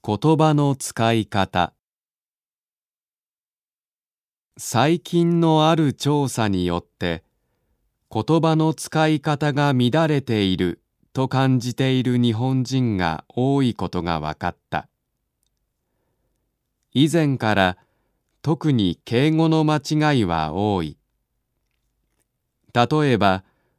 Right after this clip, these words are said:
食事の場で、「皆さん、一緒にいただきましょう」という代わりに、間違えて、「皆さん、一緒に召し上がりましょう」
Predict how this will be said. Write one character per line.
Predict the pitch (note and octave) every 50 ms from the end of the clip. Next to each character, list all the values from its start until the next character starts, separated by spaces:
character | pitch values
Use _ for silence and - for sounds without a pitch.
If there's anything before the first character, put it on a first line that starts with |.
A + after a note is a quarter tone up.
| _ _
食 | - - - A2 G#2+ - D#3 D#3+
事 | C3+ C3+ C#3+
の | C#3 C#3 C3+ A2
場 | A#2 A#2 A2
で、 | F#2+ G#2 G#2 G#2 - _ _ _ _ _ _ _ _ _ _ _ _ _ _ _ _ _ _ _
「皆 | G#2+ A2 B2 C3+ D#3+ E3
さ | - - C#3+ A#2+ G2+
ん、 | E2+ C#2+ - - _ _ _ _ _ _ _ _ _ _ _ -
一 | G#2+ G#2+ G2
緒 | - - - - D#3+ F3 F3
に | E3+ E3 D#3+ D#3 D3+ C#3
い | B2 A#2
た | - C#3+ C#3+
だ | D3+ D3 C3+
き | - - C#3+
ま | C#3 C#3 C3+
し | B2+ - - C#3
ょ | B2 A2 F#2 D#2+ D2+ F2+ - _ _ _ _ _ _ _ _ _ _ _ _
う」 | -
と | C#3+ D3 D3+
い | D3 C#3+ C#3+ C#3+ C#3+ C#3
う | C3
代 | - B2 B2
わ | A#2+ A#2+ B2 A#2+
り | A#2+ A2+ G#2+
に、 | G#2+ G#2 G#2 F#2+ - _ _ _ _ _ _ _ _ _ _ _ _ _ _ _
間 | G#2 G#2+ A2+
違 | A2+ - - E3 E3+ E3+ F3 E3+ D#3+ C#3
え | A2
て、 | - - F2 E2+ E2 - _ _ _ _ _ _ _ _ _ _ _ _ _ _ _ _
「皆 | G2+ G#2+ A#2 C3 D3+ D3+
さ | C#3 - C3+ G#2+ F#2+
ん、 | D#2+ C#2+ - _ _ _ _ _ _ _ _ _ _ _ _ _ -
一 | G2+ G#2 -
緒 | - - - - F3 F3 F3
に | E3+ F3 E3+
召 | D3 B2 A#2 A2+ G#2+
し | - - D#3 E3
上 | E3 D#3+
が | D#3 D#3 D#3 D3+
り | D3 D3 C#3+
ま | C#3+ C#3 B2+
し | - - C#3+
ょ | B2+ A2 F2+ D#2 D2+ - -
う」 | _